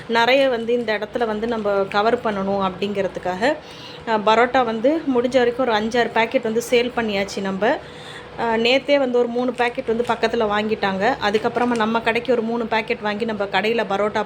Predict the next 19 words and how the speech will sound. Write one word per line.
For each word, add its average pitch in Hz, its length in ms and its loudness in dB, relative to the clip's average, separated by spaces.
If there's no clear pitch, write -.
போட்டோம். 214 340 -2
மிச்சம் 240 300 4
ஒரு 254 80 6
அஞ்சு 240 280 0
பரோட்டா 240 340 0
நம்ம 220 200 -2
வந்து 208 260 -4
சேல் 233 260 -2
பண்ணிட்டோம். 208 460 -2
அ, 220 220 2
சேல் 269 200 6
பண்ணிட்டு 240 300 -2
பேலன்ஸ் 247 420 2
இன்னைக்கு 220 260 -6
இருக்கு. 247 320 2
இன்னைக்கு 220 300 -2
கடைக்கு 247 380 0
எடுத்துட்டு 220 320 0
போகணும். 214 480 0